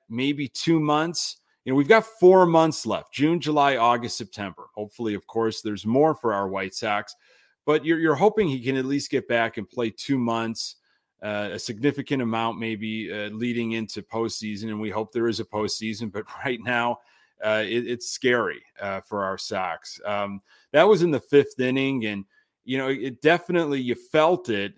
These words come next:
Um, there wasn't a lot going on for the Sox offensively to begin with, but after that injury, it just felt like, you know, the wind had been, uh, taken out of the sail, if there was a sail. Um, seventh inning, um,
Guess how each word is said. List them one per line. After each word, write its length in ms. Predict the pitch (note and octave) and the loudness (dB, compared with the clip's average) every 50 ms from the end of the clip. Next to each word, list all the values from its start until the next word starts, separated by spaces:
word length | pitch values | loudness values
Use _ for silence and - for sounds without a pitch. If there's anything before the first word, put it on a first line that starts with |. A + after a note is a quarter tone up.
| - | -10
Um, 300 | - A2 A2 A2 A2 G#2+ | -8 -6 -6 -4 -6 -4
there 120 | G#2+ B2 B2+ | -4 -2 2
wasn't 280 | C#3 F#3+ F#3+ E3+ F#3+ | 4 4 4 4 4
a 40 | E3 | 4
lot 240 | D3 D3+ D3 D3 C#3+ | 4 4 4 4 4
going 220 | - D3+ C#3+ C#3 | 4 4 4 4
on 140 | C#3 C3+ B2 | 2 0 -2
for 80 | - B2+ | -4 -6
the 100 | A2+ G#2+ | -6 -4
Sox 380 | - - C3 B2 A#2+ - - | -2 0 0 0 0 0 -2
offensively 640 | B2+ A2+ - - - B2+ B2 - - - - A2+ A2+ G#2 | -4 -4 -4 -4 -4 -4 -4 -6 -10 -10 -6 -6 -4 -4
to 60 | G2+ | -6
begin 480 | E2+ G#2 F#2+ E2+ G#2+ B2+ D3 D3+ C3 | -8 -10 -8 -2 0 2 2 2 0
with, 200 | G#2+ F#2+ F2+ F2 - _ _ _ _ _ - | -2 -4 -6 -8 -12 _ _ _ _ _ -4
but 80 | A#2+ | 0
after 300 | B2 C3+ D3 C#3+ - C#3 B2+ | 2 2 2 0 -2 -2 0
that 240 | A#2+ C3+ C#3+ D3 C#3+ | 2 2 2 2 2
injury, 440 | C3 A#2+ G#2 G2 G#2 G#2 G2+ F#2+ | 0 -2 -2 -4 -6 -6 -6 -6
it 100 | G2 G2 | -8 -8
just 260 | - A#2+ - - - - | -8 -10 -10 -10 -6 -2
felt 260 | C#3 B2+ B2 A#2+ - | 0 0 0 0 -2
like, 260 | A2 A2 G#2 G2 - _ _ _ _ _ _ _ | -4 -6 -6 -6 -10 _ _ _ _ _ _ _
you 100 | - G2+ | -10 -8
know, 120 | G#2 G#2 G2 | -6 -6 -4
the 120 | G2 G#2+ | -6 -4
wind 300 | G2+ G#2+ B2 B2 B2 A#2 | -2 -2 0 0 0 0
had 160 | A2 A2 G2+ | -2 -2 -4
been, 300 | F#2 G#2+ G#2 G2+ G2+ G2+ | -6 -8 -6 -6 -6 -6
uh, 320 | G2+ G2 G2 G2 G2 F#2+ F2 | -6 -6 -6 -8 -8 -10 -10
taken 300 | - - A#2+ A2+ - A2+ | -8 -6 -6 -6 -4 -4
out 140 | A2+ A2 G#2+ | -4 -4 -4
of 60 | G#2 | -6
the 60 | G2 F#2+ | -8 -10
sail, 480 | - - - A#2 A2+ A2 G2+ F#2+ G2 | -8 -4 0 0 2 2 2 0 -2
if 120 | G#2 - - | -4 -4 -2
there 140 | A#2 G#2+ | -2 0
was 240 | G2+ A2 A#2+ B2 G#2 | 2 2 2 0 0
a 60 | G2 | -2
sail. 520 | F2 - - G#2+ G2 F#2 F2 E2 D2 - - - | -4 -4 -4 -4 -4 -4 -6 -8 -8 -10 -10 -6
Um, 460 | - A#2 A2+ A2 A2+ A2 G#2+ G#2+ G#2+ _ _ - - - - _ _ _ _ _ | -4 -2 -2 -2 -2 -2 -4 -6 -8 _ _ -20 -20 -20 -20 _ _ _ _ _
seventh 540 | - - - F#3+ A3+ A#3 G3+ G#3+ E3+ A#2+ D3+ | -4 4 8 8 8 8 8 6 2 0 -2
inning, 680 | E3+ - E3 E3 F3 E3 C#3 B2 A#2+ A2+ A2+ A2 A#2+ G2 | -2 0 2 2 2 2 2 0 0 -2 -4 -6 -6 -4
um, 580 | A#2 A#2 A#2 A#2 A2+ A2+ A2+ A2+ A2+ A#2 - | -4 -2 -2 -2 -2 -4 -4 -6 -8 -12 -14